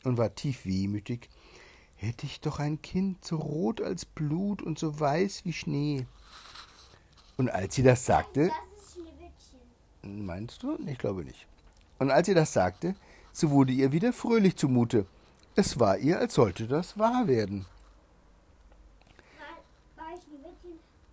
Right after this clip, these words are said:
Speaker 2: hat sie auch, auch gesagt,
Speaker 1: Ich hab's
Speaker 2: so
Speaker 1: auch
Speaker 2: rot wie Blut,
Speaker 1: Blut.
Speaker 2: so weiß wie
Speaker 1: Stimmt.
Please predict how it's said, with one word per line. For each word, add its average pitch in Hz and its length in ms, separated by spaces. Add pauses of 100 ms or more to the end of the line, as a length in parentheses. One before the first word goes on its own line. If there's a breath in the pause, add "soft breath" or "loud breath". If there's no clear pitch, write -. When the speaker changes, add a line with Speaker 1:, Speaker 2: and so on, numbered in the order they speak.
(140)
Speaker 2:
hat 330 160
sie 294 120
auch, 311 320
auch 370 220
gesagt, 277 340 (180)
Speaker 1:
Ich - 160
hab's 123 120
Speaker 2:
so - 80
Speaker 1:
auch - 160
Speaker 2:
rot 311 300
wie 285 140
Blut, - 640
Speaker 1:
Blut. 127 320
Speaker 2:
so - 60
weiß - 300 (160)
wie 277 260
Speaker 1:
Stimmt. 135 480